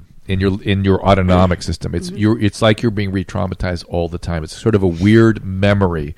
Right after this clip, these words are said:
Speaker 1: that we have that remains in our body. And as such, it's cut off from our more conscious processes, even our emotional processes sometimes. It's so deeply bodily based. And what E M D R and other trauma therapies allow you to do is to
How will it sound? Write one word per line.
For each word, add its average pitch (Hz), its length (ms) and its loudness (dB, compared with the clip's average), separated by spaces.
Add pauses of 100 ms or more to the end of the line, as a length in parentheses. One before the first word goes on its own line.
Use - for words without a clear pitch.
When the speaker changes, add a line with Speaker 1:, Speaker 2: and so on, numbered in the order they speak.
(300)
Speaker 1:
that - 120 -8
we 90 120 -6
have 87 240 -6
that 90 200 -8
remains 95 520 -4
in 98 120 -4
our 85 160 -6
body. 82 440 -4 (500)
And 98 160 -4
as 98 140 -4
such, 135 440 0
it's - 160 -12
cut 120 400 -4
off 110 480 -2
from 95 280 -6
our 90 160 0
more 90 200 -4
conscious - 520 -8
processes, 90 680 -8
even 185 180 -6
our 147 80 -4
emotional 98 420 -4
processes - 440 -8
sometimes. 82 320 -12
It's 78 80 -16
so 110 120 -4
deeply 92 420 -8
bodily 85 380 -6
based. 85 360 -8 (760)
And 104 360 0
what 104 180 2
E 117 100 2
M 113 80 2
D 113 100 6
R 110 80 6
and 104 80 4
other 101 140 4
trauma 95 420 -2
therapies 95 320 -2
allow 90 100 0
you 90 120 -2
to 104 100 0
do 101 60 4
is 87 100 -2
to - 160 -6